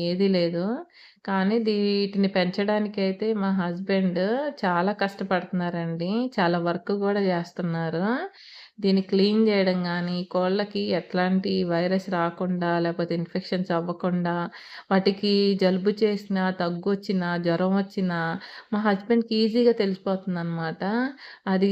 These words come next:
ద-, ద-, అవి, అవి ఇచ్చే సైన్స్ గూడా ఆయనకు అర్థమవుతున్నాయి. దానికి తగ్గట్టు ట్రీట్‌మెంట్ గూడా చేస్తున్నారు. నాకైతే ఆశ్చర్యం వేసింది.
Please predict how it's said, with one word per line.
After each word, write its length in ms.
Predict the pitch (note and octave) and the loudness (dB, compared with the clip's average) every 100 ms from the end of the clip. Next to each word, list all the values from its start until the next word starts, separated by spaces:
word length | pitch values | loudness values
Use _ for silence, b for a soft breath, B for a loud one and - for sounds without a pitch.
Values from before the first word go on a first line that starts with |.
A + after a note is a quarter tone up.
| F#3+ | 0
ద-, 200 | - F2+ | -4 -4
ద-, 160 | A3+ - - | -4 -2 2
అవి, 260 | G3 F#3+ G3 G3 | 2 2 2 2
అవి 240 | F#3+ G3 | 2 0
ఇచ్చే 220 | G3+ A#3+ A#3 | 2 2 2
సైన్స్ 400 | G#3+ G#3+ G#3+ A#3 | 2 2 0 0
గూడా 260 | A3 A3 | 2 2
ఆయనకు 300 | G#3+ G3 F#3+ | 2 0 -2
అర్థమవుతున్నాయి. 720 | F3+ F#3 F#3+ F#3+ F3 F#3 F3+ F#3+ | -4 0 2 2 2 -2 -2 0
దానికి 280 | F3+ F3+ F#3 | 0 0 -2
తగ్గట్టు 400 | F3+ F#3+ G3 G3 | -2 -2 -2 -4
ట్రీట్‌మెంట్ 520 | - G#3+ A3 G#3 G3+ | -2 -2 0 -2 0
గూడా 220 | F#3+ F#3+ | 2 2
చేస్తున్నారు. 760 | F#3 F3 - - F#3 F3 E3+ G3 B3 - B B B | 0 -4 -4 -4 -4 -2 -4 -4 -4 -8 B B B
నాకైతే 480 | G3 F#3+ F#3+ F#3 G3 F#3+ | 0 2 2 0 2 2
ఆశ్చర్యం 520 | F#3 F#3+ G3+ G3 F#3+ | 0 0 -2 0 2
వేసింది. 580 | F3+ F3+ - F3+ F3 | 0 -2 -6 -6 -4